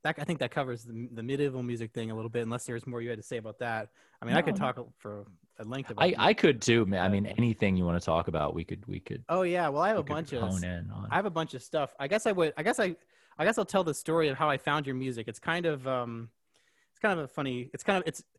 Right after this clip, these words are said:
Speaker 1: so I think me discovering your music is, has been the intersection of two things that I never thought would meet.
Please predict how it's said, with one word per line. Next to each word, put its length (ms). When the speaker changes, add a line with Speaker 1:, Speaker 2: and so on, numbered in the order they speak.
Speaker 1:
so 260
I 60
think 300
me 220
discovering 520
your 120
music 360
is, 200
has 220
been 140
the 120
intersection 520
of 100
two 180
things 240
that 80
I 60
never 260
thought 360
would 160
meet. 300